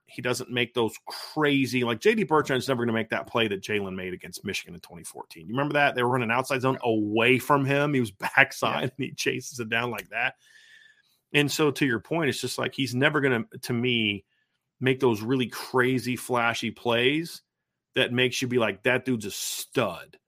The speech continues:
Speaker 1: The way that
Speaker 2: Right.
Speaker 1: Jeremiah Owusu did, uh, the way that Jalen did,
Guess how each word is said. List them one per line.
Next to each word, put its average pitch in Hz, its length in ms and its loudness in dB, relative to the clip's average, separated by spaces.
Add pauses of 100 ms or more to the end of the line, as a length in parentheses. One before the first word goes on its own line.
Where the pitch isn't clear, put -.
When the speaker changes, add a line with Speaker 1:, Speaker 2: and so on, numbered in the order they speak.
(300)
Speaker 1:
The 123 80 -2
way 131 120 8
that 123 100 4
Speaker 2:
Right. 113 80 -4
Speaker 1:
Jeremiah 120 420 2
Owusu 117 420 -2
did, 113 540 0 (440)
uh, - 300 -6
the 120 120 -2
way 117 280 2
that 107 260 -2
Jalen 117 500 0
did, 113 540 2